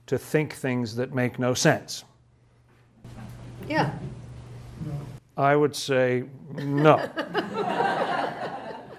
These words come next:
Speaker 1: <laughs> It's,
Speaker 2: I often get the wrong
Speaker 1: it,
Speaker 2: answer.
Speaker 1: it's, it's, it's often taken that way.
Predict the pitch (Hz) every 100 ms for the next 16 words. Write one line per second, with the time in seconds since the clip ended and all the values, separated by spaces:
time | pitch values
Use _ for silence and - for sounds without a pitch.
0 | - - - - - 196 - 190 - 151
1 | - - - 190 - 240 277 226 220 220
2 | 202 208 202 202 - 208 208 185 - -
3 | - 170 - 294 - 453 - - 160 -
4 | 160 185 196 180 208 226 170 139 113 -
5 | 120